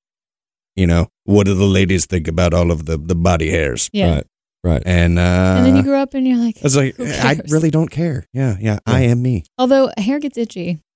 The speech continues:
Speaker 1: Yeah, that's fine.
Speaker 2: Doesn't it?
Speaker 1: But if you
Speaker 2: Like,
Speaker 1: shave it, it
Speaker 2: especially
Speaker 1: gets
Speaker 2: if you're,
Speaker 1: even
Speaker 2: like,
Speaker 1: worse.
Speaker 2: sweating.
Speaker 1: Then you're like a porcupine.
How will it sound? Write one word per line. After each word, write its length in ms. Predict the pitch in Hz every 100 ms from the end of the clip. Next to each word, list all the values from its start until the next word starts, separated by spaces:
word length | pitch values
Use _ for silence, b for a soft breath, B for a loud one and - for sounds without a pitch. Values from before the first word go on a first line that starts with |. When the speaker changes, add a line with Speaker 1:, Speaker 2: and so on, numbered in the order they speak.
| 403
Speaker 1:
Yeah, 100 | 523 -
that's 240 | 494 453 -
fine. 140 | 113
Speaker 2:
Doesn't 200 | 117 208
it? 220 | 247 247 _ -
Speaker 1:
But 100 | 180
if 260 | - 156
you 40 | 160
Speaker 2:
Like, 120 | 214
Speaker 1:
shave 200 | 190 208
it, 60 | 151
it 20 |
Speaker 2:
especially 20 | 143
Speaker 1:
gets 80 | 208
Speaker 2:
if 40 | 202
you're, 80 | 208
Speaker 1:
even 100 | 208
Speaker 2:
like, 80 |
Speaker 1:
worse. 160 | 202 -
Speaker 2:
sweating. 500 | - 190 190 233 233 -
Speaker 1:
Then 100 | 156
you're 140 | 147
like 140 | 147
a 40 | -
porcupine. 640 | - 214 - 104 90 85